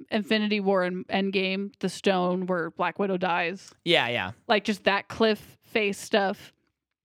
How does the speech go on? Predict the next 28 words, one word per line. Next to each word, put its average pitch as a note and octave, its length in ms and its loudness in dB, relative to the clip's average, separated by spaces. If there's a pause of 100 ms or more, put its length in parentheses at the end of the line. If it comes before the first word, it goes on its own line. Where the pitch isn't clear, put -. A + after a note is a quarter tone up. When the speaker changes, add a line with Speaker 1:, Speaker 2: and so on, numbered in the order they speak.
(580)
Speaker 1:
And B3+ 140 2
then B3 140 0
they're, G#3+ 240 2
they're G3+ 140 0
walking A3 420 4
through A#3 140 4
it, G#3+ 100 -2
these G3 180 -10
demons B3 540 2
there, B3+ 220 2
like, G#3+ 240 -2
these, G3 180 -4
like, F3+ 180 -2
guardians A#3+ 840 2
Speaker 2:
Y-, G#3 60 -2
Speaker 1:
who A3+ 120 0
Speaker 2:
you D3 60 6
Speaker 1:
are - 20 4
Speaker 2:
know, D3+ 100 4
it's D3 140 0
a B2 140 0
funny A#2 440 0
little A2+ 200 -2
detail A2+ 420 -2
that G2+ 260 -4
I A2+ 140 -2
just A2+ 240 -6
re-, B2 140 -4